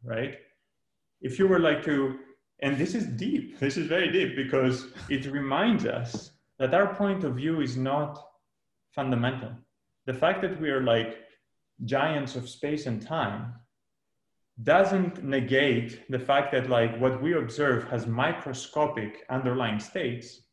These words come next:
that have a different probability, right, than what we perceive them to have. So if you have, like, a macroscopic state that has an underlying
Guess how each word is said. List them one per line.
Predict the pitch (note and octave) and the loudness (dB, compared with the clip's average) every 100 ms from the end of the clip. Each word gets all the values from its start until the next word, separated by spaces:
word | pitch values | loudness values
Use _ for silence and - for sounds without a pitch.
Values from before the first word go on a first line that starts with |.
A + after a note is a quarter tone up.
| _ _ _ _ | _ _ _ _
that | C3+ | -4
have | B2+ C#3+ | 0 0
a | C#3 A#2+ | 0 0
different | D#3 E3 D#3 C#3 | 0 0 -4 -4
probability, | C#3+ C3 A#2+ C#3+ E3+ - - _ _ _ _ | -4 -2 -2 -2 -4 -8 -14 _ _ _ _
right, | A#2+ A#2 A#2+ - _ | -12 -10 -10 -14 _
than | A#2+ A#2 | 0 2
what | B2 A#2 | 2 2
we | A2+ | 0
perceive | D#3+ B2 - C3+ | 0 -4 -4 -6
them | A#2+ A2 | -4 -6
to | A#2+ | -6
have. | A#2+ A#2 - - _ _ _ _ _ _ _ _ _ _ | -8 -8 -8 -12 _ _ _ _ _ _ _ _ _ _
So | - | -4
if | C#3 G3+ | -2 0
you | |
have, | F#3+ F#3 F#3 F3 | 0 2 2 2
like, | E3 D3+ | 2 2
a | D3+ | 0
macroscopic | C3 D#3+ F#3 D#3+ - G#3+ G#3+ | 2 0 0 -4 0 0 0
state | - - A#2+ A#2+ | -6 -2 0 0
that | A#2+ | -4
has | C#3+ C3+ | -2 -2
an | C3+ C3 | 0 0
underlying | C#3+ E3 D#3+ C#3 C#3 C3+ B2+ B2 | 0 0 0 0 2 2 0 -4